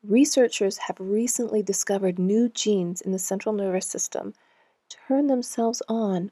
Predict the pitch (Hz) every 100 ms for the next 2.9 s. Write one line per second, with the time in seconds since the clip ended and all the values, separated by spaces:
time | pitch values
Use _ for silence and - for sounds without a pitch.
0 | _ 190 196 196 202 185 _ - 208 220
1 | 214 190 180 - 170 185 - 185 170 -
2 | - - 175 262 311 - - -